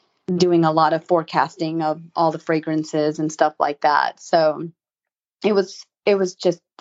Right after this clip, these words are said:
and, and we were in the Empire State Building.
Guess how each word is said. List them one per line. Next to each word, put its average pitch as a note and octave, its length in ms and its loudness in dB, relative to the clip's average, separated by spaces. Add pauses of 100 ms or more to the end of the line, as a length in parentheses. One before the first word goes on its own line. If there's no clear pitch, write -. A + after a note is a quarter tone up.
(100)
and, G#3 400 0
and G3+ 140 -2
we G#3 100 2
were G3 140 4
in F3+ 100 2
the F3 100 2
Empire E3 380 -2
State D#3 300 -6
Building. C#3+ 520 -4